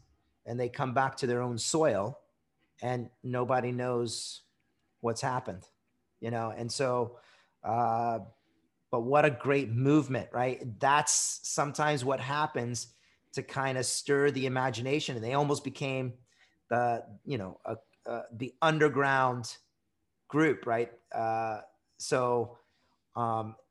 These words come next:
they created the movement, you know, and although young ladies were, were playing college soccer since Title nine was, I think, passed in nineteen seventy-two,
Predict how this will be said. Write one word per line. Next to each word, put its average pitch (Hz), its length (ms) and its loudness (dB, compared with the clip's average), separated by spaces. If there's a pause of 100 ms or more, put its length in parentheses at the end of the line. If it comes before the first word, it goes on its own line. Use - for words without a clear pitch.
(160)
they 135 120 -2
created 160 360 2
the 165 80 4
movement, 175 340 4 (140)
you 139 120 -2
know, 127 180 2
and 123 220 -6 (100)
although 156 560 6 (500)
young 139 320 2
ladies 143 640 2
were, 120 520 0
were 117 200 -2
playing 131 480 -4
college 127 360 -2
soccer 120 600 -2 (280)
since - 380 -6
Title 123 340 0
nine 120 340 -2
was, 117 160 -2
I 117 80 -2
think, 117 200 -10
passed 113 280 -4
in 110 80 -8
nineteen 117 340 -8
seventy-two, 117 840 -4